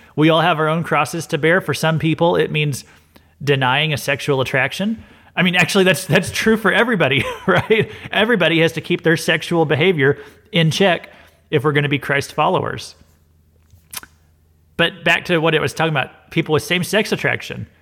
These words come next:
it applied to them too. That is not who, the type of people that Andy Stanley is talking about, because the church is not mean to those people. The church has not attacked and ostracized those people.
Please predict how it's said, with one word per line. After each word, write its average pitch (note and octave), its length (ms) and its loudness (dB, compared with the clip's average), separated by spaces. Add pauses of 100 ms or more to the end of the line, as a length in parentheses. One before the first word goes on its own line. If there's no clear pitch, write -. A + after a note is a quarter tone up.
(140)
it C3 240 2
applied C#3 240 0
to D3+ 80 2
them D#3+ 180 0
too. G#3+ 220 0 (840)
That E3+ 260 0
is E3+ 160 -2
not G#3 400 0
who, E3 100 -10
the E3 120 -6
type E3+ 160 0
of C#3+ 80 -8
people E3 200 -2
that D3+ 120 0
Andy D#3 180 0
Stanley D#3 340 -2
is C3+ 140 0
talking E3+ 380 -2
about, A2 280 -6 (520)
because G#3 320 2
the F#3 100 0
church B3 640 0 (440)
is F#3+ 160 2
not A3+ 200 2
mean A#3 220 0
to G#3 80 0
those A#2 220 -2
people. - 440 -10 (360)
The F3+ 80 -2
church A#3 300 0
has G#3 140 2
not F#3+ 160 2 (140)
attacked - 360 -2
and F3+ 80 -2
ostracized D#3 720 -2
those D3+ 180 2
people. - 500 -4